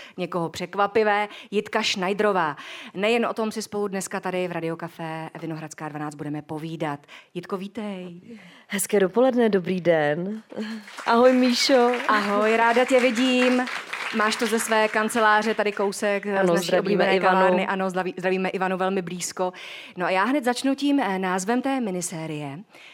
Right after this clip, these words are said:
Speaker 1: Eh, Příliš mnoho lásky. Eh, jde vůbec, aby té lásky bylo příliš mnoho? Je nějaká taková situace? Zažila jsi ji třeba, že někdo tě svou přílišnou láskou a pozorností dusil?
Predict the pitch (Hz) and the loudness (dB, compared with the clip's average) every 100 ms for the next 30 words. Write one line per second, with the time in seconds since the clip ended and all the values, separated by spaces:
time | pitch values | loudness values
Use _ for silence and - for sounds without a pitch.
0 | - 160 160 156 156 156 - 208 233 - | -18 -10 -6 -4 -6 -8 -6 -2 -2 -2
1 | 208 208 190 185 - - 156 151 - - | -4 -4 -2 -4 -6 -8 -12 -12 -20 -20
2 | _ 147 143 - - - - - 160 156 | _ -16 -14 -16 -20 -20 -18 -20 -10 -4
3 | 180 233 233 208 170 175 - 185 180 196 | -4 -4 -6 -6 -4 -6 -8 -10 -8 -8
4 | 202 220 220 170 - - 180 170 170 170 | -8 -8 -6 -8 -10 -12 -10 -8 -10 -10
5 | 185 185 - 165 151 247 - 190 175 202 | -12 -12 -12 -12 -12 -16 -14 -8 -6 -6
6 | 269 269 254 254 247 233 226 220 208 175 | -8 -12 -6 -6 -6 -8 -8 -8 -10 -10
7 | 147 156 240 - 311 285 - 240 226 - | -10 -10 -12 -8 -8 -8 -8 -6 -6 -8
8 | - - 233 185 190 190 196 208 190 202 | -20 -20 -10 -6 -4 -4 -4 -4 -6 -6
9 | 196 196 190 175 185 180 170 165 - 180 | -6 -6 -6 -6 -6 -4 -4 -6 -8 -10
10 | 170 170 165 165 - 156 151 - 262 240 | -10 -10 -10 -12 -14 -16 -14 -12 -12 -16